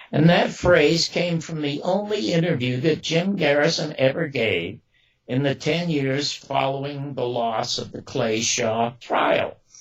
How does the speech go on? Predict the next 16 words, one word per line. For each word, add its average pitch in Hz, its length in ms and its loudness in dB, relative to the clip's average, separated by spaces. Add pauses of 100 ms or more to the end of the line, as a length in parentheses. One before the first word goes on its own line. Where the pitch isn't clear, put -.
(320)
And 107 100 -2
that 127 180 2
was 131 180 2
on 117 160 2
November 113 480 0
fifth, 123 460 -2
nineteen 107 500 -4
eighty-one, 98 600 -2
when 127 180 0
I 104 100 0
did 104 200 0
it - 160 -6
for 107 460 2 (520)
a 127 160 4
show, 120 760 0
uh, 107 280 0